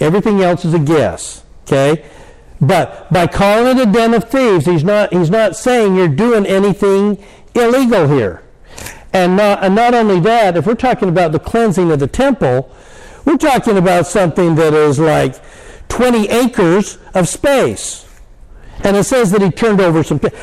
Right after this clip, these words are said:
I don't think he turned over twenty acres of tables.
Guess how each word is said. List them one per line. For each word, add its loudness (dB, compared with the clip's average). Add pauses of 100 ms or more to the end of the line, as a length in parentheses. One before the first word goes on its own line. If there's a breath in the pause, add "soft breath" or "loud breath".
I 0
don't 0
think 0
he 0
turned -2
over 2
twenty -2
acres 0
of 0 (1300 loud breath)
tables. 0